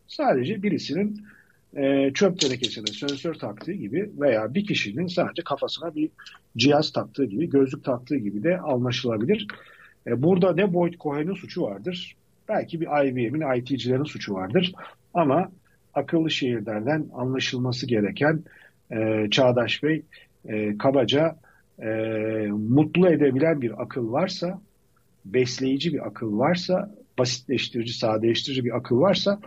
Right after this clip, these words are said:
o zaman akıllı şehirlerden bahsedebiliriz. Yoksa sadece içerisinde sensör olan, güneş paneli olan bir cihaz, bir ev, bir şehir,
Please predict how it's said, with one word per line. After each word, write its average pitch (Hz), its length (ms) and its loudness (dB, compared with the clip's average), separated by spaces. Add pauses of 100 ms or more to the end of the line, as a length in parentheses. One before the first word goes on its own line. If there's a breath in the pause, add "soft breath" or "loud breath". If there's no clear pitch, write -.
(220 loud breath)
o 170 120 4
zaman 131 220 0 (120)
akıllı 151 280 -2
şehirlerden 120 720 2 (340 loud breath)
bahsedebiliriz. 104 720 0
Yoksa 202 500 2 (320 loud breath)
sadece 196 380 0
içerisinde 143 540 -4 (180)
sensör 147 420 -2
olan, 131 300 2
güneş 151 340 -2
paneli 113 280 -2
olan 135 300 2
bir 135 160 6
cihaz, 117 400 2
bir 113 160 0
ev, 127 320 2
bir 117 100 0
şehir, 113 480 0